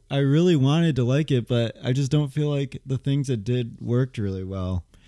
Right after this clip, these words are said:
and it felt really badly paced, and I just had, like, a lot of little problems with it overall. Yeah, I didn't, I didn't really like it. I wanted it to be better than it was,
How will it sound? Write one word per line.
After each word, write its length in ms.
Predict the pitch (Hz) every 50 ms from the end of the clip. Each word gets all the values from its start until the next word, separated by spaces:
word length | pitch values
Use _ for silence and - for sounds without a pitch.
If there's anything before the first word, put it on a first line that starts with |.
| - - _ -
and 160 | 110 110 113
it 80 | 117
felt 340 | 110 - - 127 120 117 110
really 340 | 110 117 123 123 123 117 117
badly 680 | - - - - 113 113 113 117 117 104 104 107 104
paced, 640 | 101 - 90 98 101 107 117 131 131 - - - - - _ _ _ _ _ _ _ _ _
and 160 | - 113 110 113
I 60 | 117
just 200 | 110 123 120 -
had, 180 | 147 139 135
like, 180 | 131 131 127 -
a 60 | 120
lot 240 | 110 110 113 117 113
of 160 | 110 98 87
little 240 | 95 107 113 123 123
problems 520 | - 123 123 120 120 117 120 120 120 -
with 200 | 127 117 110 -
it 280 | 120 117 117 117 - - _ _ _ _ _ _ _ _ _ _ _ _ _ _ _ _ _ _ _ _ _ _ _ _ _ -
overall. 800 | 110 113 107 113 107 104 104 107 113 113 113 113 113 101 101 - _ _ _ _ _ _ _ _ _ _ _ _ _ _ _ _ _ _ _ _
Yeah, 360 | - 95 98 92 90 92 90 80 80 - - - - -
I 80 | 101 107
didn't, 360 | 98 113 107 110 113 113 - -
I 80 | - 117
didn't 220 | 107 123 123 117
really 220 | 113 117 117 113 110
like 240 | 104 107 107 98 -
it. 60 | 98
I 80 | 101
wanted 440 | 113 123 131 139 147 151 143 139 127
it 100 | 131 117 123
to 60 | 123
be 120 | 113 120 113
better 300 | 107 113 110 110 107 98
than 120 | 98 92
it 80 | 90 90
was, 460 | 92 90 87 90 95 - - -